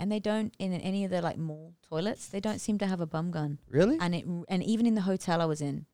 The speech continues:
Speaker 1: and it really
Speaker 2: I've,
Speaker 1: upset
Speaker 2: I've,
Speaker 1: me.
Speaker 2: I've seen a few. It, it's, it's that, the anxiety through the roof. If I go on a t-, I'm like, "No, I can't handle this." Like
Speaker 1: <laughs> For those who don't know,
Speaker 2: <laughs>
Speaker 1: like, <laughs> what's a bum gun?
Speaker 2: Don't worry. Re-, re-, we'll, we'll make a reel or a clip out of this.
Speaker 1: <laughs>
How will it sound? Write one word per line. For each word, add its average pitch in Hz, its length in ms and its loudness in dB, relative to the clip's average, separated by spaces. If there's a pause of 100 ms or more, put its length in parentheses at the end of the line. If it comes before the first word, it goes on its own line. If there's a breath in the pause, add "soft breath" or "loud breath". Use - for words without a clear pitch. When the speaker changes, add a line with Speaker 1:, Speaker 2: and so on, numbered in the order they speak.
Speaker 1:
and 160 120 -2
it - 80 -4
really 170 340 2
Speaker 2:
I've, 143 140 8
Speaker 1:
upset 139 300 2
Speaker 2:
I've, - 20 -2
Speaker 1:
me. 160 100 0
Speaker 2:
I've 139 160 6
seen 151 240 4
a 135 80 6
few. 123 460 6
It, 113 240 2
it's, - 400 -4
it's - 600 -2 (100)
that, 131 200 8
the - 220 6
anxiety 135 560 12
through 135 220 10
the 110 100 10
roof. 110 320 10 (400)
If 117 180 6
I 127 140 12
go 139 100 10
on 135 120 10
a 123 80 10
t-, - 140 0
I'm 117 140 8
like, 107 180 6
"No, 113 180 12
I 104 140 8
can't 101 220 4
handle 87 240 2
this." - 260 -6 (160)
Like 101 240 -2
Speaker 1:
<laughs> - 340 0
For 359 140 0
those 277 380 4
who 302 100 4
don't 196 340 10
know, 180 260 0
Speaker 2:
<laughs> 180 40 -6
Speaker 1:
like, 190 280 4
<laughs> 302 360 2
what's 370 260 2
a 233 60 4
bum 247 320 4
gun? 277 140 8
Speaker 2:
Don't 156 160 12
worry. 147 240 12
Re-, 135 240 8
re-, 143 180 6
we'll, 143 240 12
we'll 156 140 10
make 196 200 10
a 170 60 8
reel 113 360 12
or 104 120 8
a 95 40 4
clip - 320 4
out 101 120 8
of 95 60 10
this. - 320 8
Speaker 1:
<laughs> - 400 4